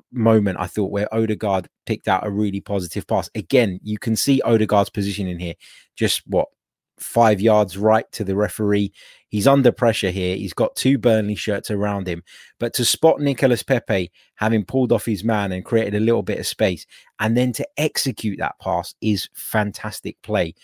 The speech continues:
from Martin Odegaard. And he's got the kind of range and, and vision that this midfielder's quite simply been lacking for a long, long time. You know, yes, we talk about him playing in that deeper role and what he did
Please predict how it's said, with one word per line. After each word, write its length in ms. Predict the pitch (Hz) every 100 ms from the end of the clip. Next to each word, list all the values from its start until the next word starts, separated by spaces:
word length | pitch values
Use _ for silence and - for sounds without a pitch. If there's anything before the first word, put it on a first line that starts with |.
| - _ _
from 160 | - 107
Martin 340 | 107 - 110
Odegaard. 400 | 110 98 92 90
And 120 | 95
he's 100 | 110
got 180 | - 156
the 80 | -
kind 260 | - 143 131
of 100 | 120
range 420 | 127 123 120 110
and, 160 | 104 113 113 -
and 360 | 107 104 101 -
vision 480 | 92 127 107 95 85 - - _ 113
that 160 | 113 -
this 220 | 131 -
midfielder's 560 | 139 127 147 139 127
quite 240 | - 127 -
simply 340 | 135 120 123
been 200 | 117 120
lacking 340 | 131 127 123 107
for 200 | 117 113
a 40 |
long, 160 | 117 117
long 220 | 110 107
time. 260 | 135 123 - - - - _ _ _ _
You 100 | 151
know, 140 | 147 143
yes, 300 | 147 165 -
we 100 | 147
talk 220 | - 139
about 220 | 120 123
him 100 | 123
playing 260 | 117 127 117
in 100 | 110
that 180 | 107 -
deeper 280 | 123 110 110
role 300 | 113 107 95
and 100 | 104
what 200 | 117 107
he 80 |
did 320 | 98 113 101